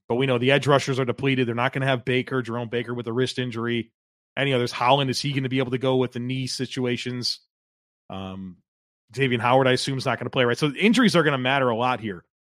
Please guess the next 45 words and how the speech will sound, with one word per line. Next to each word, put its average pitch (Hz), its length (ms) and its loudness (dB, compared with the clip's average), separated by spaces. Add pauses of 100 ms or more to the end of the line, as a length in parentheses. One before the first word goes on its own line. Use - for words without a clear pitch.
(120)
But 165 160 6 (340)
what 175 180 6
I 165 60 8
really 160 400 2
do 160 300 6
like 143 420 0 (480)
about 143 240 4
Miami's 139 420 0
chances 131 440 -8
in 127 60 -6
this 110 160 -8
game 127 240 -4
is 107 100 -10
their 107 100 -8
rushing 113 340 -4
offense. 92 540 -12 (640)
Um, 95 420 -8 (680)
very 139 360 2
dynamic 135 640 4
ability 131 380 2
to 120 100 -4
run 123 160 0
the 110 80 -4
football. 143 640 2 (720)
And 123 100 0
I 123 60 0
think 160 160 2
that's - 480 2 (460)
really 156 260 2
critical 180 420 4
in 131 60 -2
a 120 60 -4
game 147 300 0
like 113 200 -2
this 107 260 -4
where 120 100 -4
they 143 140 2
can, 131 320 -6
they've 151 240 2
proven 151 520 2
able 147 260 -2
to 127 100 -8
lean 165 280 0
on 120 200 0
that 113 280 -2